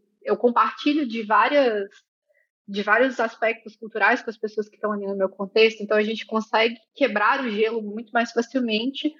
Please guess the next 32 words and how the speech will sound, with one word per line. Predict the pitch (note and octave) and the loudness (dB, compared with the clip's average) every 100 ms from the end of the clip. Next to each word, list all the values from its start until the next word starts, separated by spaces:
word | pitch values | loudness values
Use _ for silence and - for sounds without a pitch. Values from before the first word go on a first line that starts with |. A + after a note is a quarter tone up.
| _ _ | _ _
e | A#3 | 4
aí | A#3 | 4
a | A#3+ | 4
colaboração | C4+ B3+ B3 B3 A#3+ - B3+ D#4+ | 2 2 4 4 2 0 0 0
dentro | C4+ | -2
de | B3 | -4
workshop | A#3+ - G#3+ A3 - | -4 0 2 2 -2
fica | - | -4
muito | C#4+ A#3+ B3 | -2 -2 0
mais | B3+ C4+ | -2 0
tranquila. | D4 E4 - A3+ G#3 - _ _ _ _ | -2 0 2 4 4 0 _ _ _ _
E | A3 | -4
quando | - A#3 C#4 | 2 2 4
tá | D4+ | 2
num | D4+ C#4 | 0 -2
contexto | C4+ B3 A3+ A3 | -6 -2 -2 -2
internacional, | A3+ G#3 G#3 G#3 G3+ G3 A3+ A3 G3+ - | -4 -6 -6 -6 0 4 4 4 -2 -10
com | - G#3 | -6 -2
pessoas | G3+ G3+ - G#3 | 0 0 2 0
de | G3+ | 2
outros | G3+ G#3+ G#3+ - | 2 2 -4 0
países | G3 F3+ F#3+ A3 A#3+ F#3+ G3 G3 F#3 F#3+ | 2 2 0 -2 -2 -4 -6 -4 -4 -6
e | |
de | F#3 | 2
outras | G3 - G#3+ | 2 2 -6
culturas, | - G3 - G3 F#3+ | -8 -2 4 4 2
assim, | F#3+ - C#4 A#3+ G#3 _ _ _ _ _ _ _ - | -4 0 2 2 -2 _ _ _ _ _ _ _ 0
é, | A3 G#3 G#3 G#3 G3+ B3+ | 4 4 4 2 0 2
é | |
muito | B3 C4 D4+ | 2 2 -2
difícil | C#4+ D#4 - C#4+ D4 C#4 B3+ | -4 -4 0 0 0 0 2
você, | B3 B3 A#3+ | 0 2 0